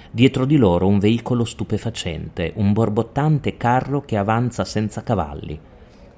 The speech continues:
La prima automobile mai vista a Modena. Alla guida c'è Fredo, il padre di Enzo. Tutta la prima parte del, del, del libro è dedicato alla,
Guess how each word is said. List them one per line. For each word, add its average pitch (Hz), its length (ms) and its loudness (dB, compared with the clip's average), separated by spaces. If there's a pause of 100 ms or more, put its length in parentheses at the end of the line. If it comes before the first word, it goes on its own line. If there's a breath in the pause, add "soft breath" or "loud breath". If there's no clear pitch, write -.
(120 loud breath)
La 95 140 0
prima 127 320 4
automobile 104 580 0
mai 110 140 0
vista 92 320 -4
a - 20 0
Modena. 76 480 -4 (280 loud breath)
Alla 120 200 2
guida 113 280 0
c'è 147 160 -4
Fredo, 80 640 -4
il 117 160 -4
padre 90 380 -2
di 92 160 -2
Enzo. 78 520 -10 (1500)
Tutta 107 220 2
la 101 60 4
prima 107 200 2
parte 98 320 2
del, 82 380 -4
del, 85 220 -8
del 101 160 0
libro 90 340 -4
è - 20 -4
dedicato 87 540 -8
alla, 76 200 -6